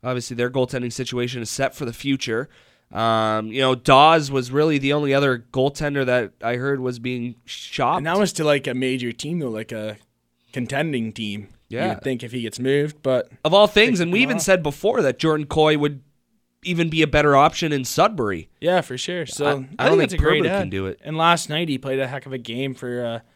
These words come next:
Speaker 2: Oshawa in his debut.
Speaker 1: Yeah.
Speaker 2: So
Speaker 1: So
Speaker 2: that's nice to see.
Speaker 1: moving on, the,
Speaker 2: London
Speaker 1: uh,
Speaker 2: Knights.
Speaker 1: London Knights.
Speaker 2: Yeah, B plus. If, if they would have got,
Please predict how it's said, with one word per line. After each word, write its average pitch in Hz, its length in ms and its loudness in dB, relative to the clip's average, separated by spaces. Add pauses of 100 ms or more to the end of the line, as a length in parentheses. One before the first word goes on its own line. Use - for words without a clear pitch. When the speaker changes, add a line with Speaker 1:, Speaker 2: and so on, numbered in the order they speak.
(460)
Speaker 2:
Oshawa 117 640 -6
in 120 100 -10
his 110 120 -10
debut. 127 560 -4 (120)
Speaker 1:
Yeah. 127 220 -10 (380)
Speaker 2:
So 131 120 -8
Speaker 1:
So - 20 -
Speaker 2:
that's 135 180 -6
nice 127 220 -8
to 131 80 -18
see. 143 240 -10 (840)
Speaker 1:
moving 143 220 -2
on, 143 420 4
the, 120 100 -2
Speaker 2:
London 120 220 2
Speaker 1:
uh, 120 80 0 (100)
Speaker 2:
Knights. - 200 -10
Speaker 1:
London 247 300 8
Knights. - 600 8 (220)
Speaker 2:
Yeah, 156 280 2 (300)
B 185 120 0
plus. 139 440 2 (560)
If, - 380 2
if 185 200 6
they 180 120 6
would 208 200 10
have 208 160 10
got, 208 360 10